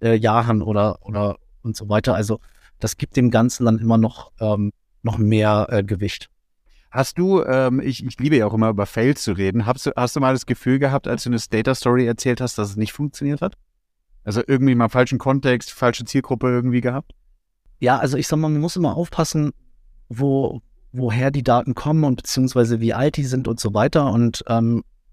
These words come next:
Speaker 1: es ist ganz, ganz tricky, wenn man zum Beispiel die Studien zitiert und, ähm, man muss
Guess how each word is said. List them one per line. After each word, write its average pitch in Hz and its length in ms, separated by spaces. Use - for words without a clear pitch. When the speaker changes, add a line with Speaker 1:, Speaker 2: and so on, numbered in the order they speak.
Speaker 1:
es - 160
ist - 160
ganz, 135 280
ganz 135 220
tricky, 165 380
wenn 135 80
man 135 160
zum 135 140
Beispiel 131 260
die 123 80
Studien 151 500
zitiert 143 680
und, 127 280
ähm, 127 400
man 123 120
muss 147 180